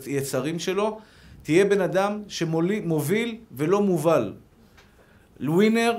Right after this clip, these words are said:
ולא לוזר. ווינר זה באנגלית בן אדם שהוא מנצח,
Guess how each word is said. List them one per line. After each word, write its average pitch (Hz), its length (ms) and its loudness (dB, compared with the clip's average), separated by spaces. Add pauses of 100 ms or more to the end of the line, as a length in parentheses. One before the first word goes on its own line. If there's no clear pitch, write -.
ולא 180 340 4
לוזר. 131 480 2 (680)
ווינר 208 400 2
זה 160 200 -2
באנגלית 151 580 0
בן 147 120 -2
אדם 170 320 -2
שהוא 151 240 -4
מנצח, 143 640 -2